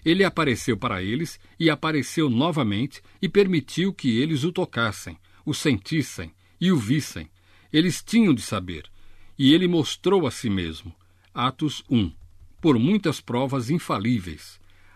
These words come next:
Assim, Jesus superou a falta de entendimento deles com o ensino.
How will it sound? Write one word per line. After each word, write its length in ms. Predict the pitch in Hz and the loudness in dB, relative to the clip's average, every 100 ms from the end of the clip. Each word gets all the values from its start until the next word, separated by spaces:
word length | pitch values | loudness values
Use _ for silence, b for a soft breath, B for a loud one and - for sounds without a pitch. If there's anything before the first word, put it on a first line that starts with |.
| - | -6
Assim, 380 | 143 - 214 220 | -6 -2 0 2
Jesus 540 | 156 104 113 190 - b b | 2 2 -2 -4 -6 b b
superou 640 | - - 226 170 123 156 | -4 0 2 2 2 2
a 80 | 110 | 0
falta 480 | - - 156 165 120 | -6 -4 -4 -4 -6
de 160 | 104 | -2
entendimento 720 | 156 - 117 95 87 95 101 95 | -2 0 -2 -2 -4 -6 -8 -10
deles 460 | 90 98 135 156 | -6 -4 -4 -8
com 220 | - 160 180 | -4 -2 -2
o 40 | |
ensino. 540 | 180 - 139 120 87 | -4 0 2 4 0